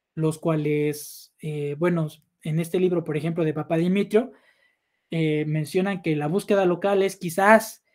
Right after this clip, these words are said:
la forma, el método de optimización más antiguo de todos, porque es el método de, eh, es el método de prueba y error, ¿sí?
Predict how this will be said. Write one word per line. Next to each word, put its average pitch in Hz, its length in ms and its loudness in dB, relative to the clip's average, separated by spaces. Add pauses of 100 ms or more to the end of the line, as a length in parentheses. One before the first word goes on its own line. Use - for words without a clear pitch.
(380)
la 156 300 -2
forma, 196 500 4
el 165 100 0
método 196 460 0
de 165 100 0
optimización 151 760 -2
más 185 220 0
antiguo 170 580 -4 (260)
de 147 100 -12
todos, 151 400 -4 (260)
porque 180 300 0
es 190 80 0
el 202 100 2
método 196 640 0 (680)
de, 214 440 0 (360)
eh, 147 180 -4
es 160 100 -4
el 185 80 0
método 185 360 0
de 175 120 0
prueba 180 380 2
y 165 120 0
error, 156 400 -2 (120)
¿sí? 220 300 -6